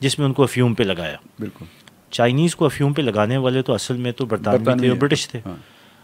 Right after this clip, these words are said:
Speaker 1: उसके बाद वो अफ-, अफीमची बन गए। लेकिन शैतान को या उन हिडन हैंड्स को चाइना में क्या पोटेंशियल नज़र आया कि उन्होंने चाइना को ही चूज़ किया, किसी और को क्यों नहीं किया,
Speaker 2: बिल्कुल।
Speaker 1: इंडिया को क्यों नहीं किया, हिंदू
Speaker 2: जी।
Speaker 1: को क्यों नहीं किया?
Speaker 2: जी। अ,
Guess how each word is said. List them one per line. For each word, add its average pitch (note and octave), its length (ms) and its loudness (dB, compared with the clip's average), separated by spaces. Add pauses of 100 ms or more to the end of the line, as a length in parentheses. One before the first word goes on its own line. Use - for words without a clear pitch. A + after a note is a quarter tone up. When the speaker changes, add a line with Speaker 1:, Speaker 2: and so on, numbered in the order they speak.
Speaker 1:
उसके F3+ 260 2
बाद F3 220 4
वो D#3 80 6
अफ-, A2 180 2 (120)
अफीमची A#2 420 -2
बन C3 180 2
गए। A#2 120 -2 (1080)
लेकिन G3+ 180 0
शैतान D#3 540 2
को F#3+ 460 2
या D3+ 360 2
उन F3 320 -2
हिडन C#3 320 0
हैंड्स C#3 360 0
को D3+ 220 -6
चाइना C3 360 -2
में D#3+ 200 -4
क्या A3 120 -2
पोटेंशियल C3 520 -4
नज़र G#2+ 200 -2
आया G#2 260 0
कि B2 160 -8
उन्होंने B2+ 240 -4
चाइना A#2+ 380 0
को E3 120 0
ही D3 80 2
चूज़ G2+ 280 -6
किया, F2 140 -14
किसी B2 240 -6
और B2 160 2
को C#3 120 -6
क्यों C#3 160 -4
नहीं C3+ 120 -4
किया, A#2+ 180 -12
Speaker 2:
बिल्कुल। A#2 240 -4
Speaker 1:
इंडिया C3+ 240 4
को C#3+ 100 -2
क्यों C#3 160 -2
नहीं C3 100 -4
किया, A#2 140 -6
हिंदू A#2+ 180 0
Speaker 2:
जी। C#3 60 -2
Speaker 1:
को C#3+ 60 -2
क्यों C3+ 180 -6
नहीं B2 120 -8
किया? G#2 180 -16 (100)
Speaker 2:
जी। G2 120 -10
अ, - 40 -12